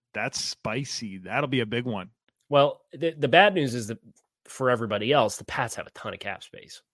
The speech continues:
Speaker 2: right? Like, they, they'll get him locked in, no problem.
Speaker 1: They should.
Speaker 2: I'd
Speaker 1: Why
Speaker 2: rather
Speaker 1: wanna
Speaker 2: have him
Speaker 1: keep
Speaker 2: for, I'd, I would rather have Michael Onwenu for thirteen per, for, per, for thirteen per than Ben Powers.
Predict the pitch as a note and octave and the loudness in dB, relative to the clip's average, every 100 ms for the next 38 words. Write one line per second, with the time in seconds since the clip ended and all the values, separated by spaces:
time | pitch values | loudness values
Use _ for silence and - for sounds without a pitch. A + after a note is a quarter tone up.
0 | - A2+ A#2 A#2+ A2 D3 C#3+ D#3 C3+ C3 | -4 -2 -2 -4 -4 -4 -4 -4 -4 2
1 | C#3+ B2+ A2+ A2+ G#2+ F#2+ - F#2 E2+ F#2+ | 4 4 2 0 -2 -4 -6 -12 -12 -12
2 | D#2+ - _ _ _ _ _ _ _ _ | -12 -14 _ _ _ _ _ _ _ _
3 | _ _ _ _ _ _ _ _ _ _ | _ _ _ _ _ _ _ _ _ _
4 | _ _ _ _ - A#2+ D#3+ A3+ G3 C#3+ | _ _ _ _ -12 -6 2 2 2 -2
5 | _ _ _ _ _ _ _ _ _ _ | _ _ _ _ _ _ _ _ _ _
6 | _ _ _ _ _ _ B2+ D3 D#3 D3+ | _ _ _ _ _ _ 6 8 10 10
7 | C#3+ C#3+ C#3 C#3 D#3+ C#3+ - C3+ D#3 D#3 | 8 8 6 6 4 2 0 6 6 4
8 | - - D3 F3+ D3 D3+ D3 C3+ A#2+ C3+ | -4 4 6 6 4 4 6 2 2 2
9 | D3 D3+ D3 C#3 B2+ C#3+ E3 C#3 A#2+ A#2 | 2 0 -2 -2 0 0 0 -2 -2 -6
10 | A2 _ _ _ - C#3 B2 C#3 C3+ - | -10 _ _ _ -6 -4 0 0 -2 -2
11 | C#3 A2+ B2 B2+ B2+ - C#3+ - _ - | -4 0 -2 -2 -6 -8 -8 -8 _ -12
12 | B2 A2+ - A#2 - C3+ A#2+ C3 A#2 A#2+ | -12 -12 -8 -8 -2 -2 -2 -6 -4 -2
13 | A#2+ A2 A2 A2 G#2+ B2 F3 E3 - | -2 -2 -4 -4 -2 -4 -4 -12 -18